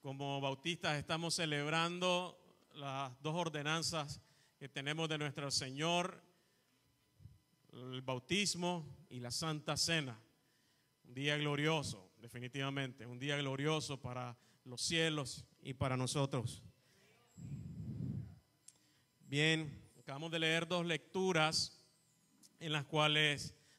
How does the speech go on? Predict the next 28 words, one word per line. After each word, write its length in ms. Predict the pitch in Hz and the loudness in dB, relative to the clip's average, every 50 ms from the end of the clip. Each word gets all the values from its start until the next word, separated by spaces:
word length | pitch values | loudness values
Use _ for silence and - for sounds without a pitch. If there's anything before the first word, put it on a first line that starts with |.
| _ | _
nos 120 | - 139 135 | -14 -4 -2
vamos 240 | 147 151 165 165 | 0 0 2 2
a 40 | 175 | 0
enfocar 640 | 175 165 - 170 156 - - 175 180 185 185 175 160 | 0 -2 -4 -6 -6 0 4 6 8 8 8 8 6
en 100 | 151 139 | 4 4
el 120 | 143 139 | 2 0
mensaje 420 | 139 151 143 - 170 170 151 151 | 0 0 0 2 4 4 4 4
de 80 | 147 151 | 4 2
esta 180 | 143 - 165 151 | 2 0 -2 -2
mañana. 520 | 143 151 143 147 151 151 147 135 123 120 - - _ _ _ _ _ _ _ _ _ _ _ _ _ _ _ _ _ _ _ _ _ _ _ _ _ _ _ _ _ _ _ _ _ _ _ _ _ _ _ _ _ _ _ _ _ _ _ _ _ | 0 0 2 4 4 4 4 2 -2 -8 -12 -18 _ _ _ _ _ _ _ _ _ _ _ _ _ _ _ _ _ _ _ _ _ _ _ _ _ _ _ _ _ _ _ _ _ _ _ _ _ _ _ _ _ _ _ _ _ _ _ _ _
Quiero 140 | - 151 151 | -2 0 0
empezarles 460 | 160 - 180 - 185 180 185 196 196 | 2 2 2 4 4 6 6 4 4
diciendo 640 | 180 185 - - 196 190 196 208 214 202 214 214 208 | 4 2 2 4 4 4 4 4 4 4 4 4 6
de 220 | 196 180 170 - | 6 4 4 2
que 600 | - 180 170 170 165 160 160 156 156 - - - _ _ _ _ _ _ _ _ _ _ _ _ _ _ _ _ _ _ _ _ _ _ | 2 4 4 6 6 6 6 4 2 -2 -8 -16 _ _ _ _ _ _ _ _ _ _ _ _ _ _ _ _ _ _ _ _ _ _
muchas 300 | - 139 143 143 185 170 | -12 -8 -4 -2 2 4
veces 260 | 180 196 180 185 202 | 4 4 4 4 4
en 120 | 190 196 185 | 4 4 4
la 140 | 170 165 | 4 4
vida 580 | 165 170 202 214 220 214 208 214 240 254 240 - - - _ | 6 6 6 6 6 6 6 6 4 2 0 -4 -12 -20 _
no 180 | - 160 160 175 | -4 -2 -2 0
nos 120 | 185 180 | 0 2
va 200 | 156 170 180 190 | 4 4 4 4
como 200 | 190 196 175 165 | 2 0 -4 -4
quisiéramos 500 | 156 156 139 - 156 156 170 175 165 151 | -4 -4 -2 0 2 2 2 2 0 0
que 100 | 147 147 | 0 -2
nos 120 | 131 131 - | -2 -4 -4
fuera. 380 | - 170 175 165 135 120 113 | -2 0 0 0 0 -2 -4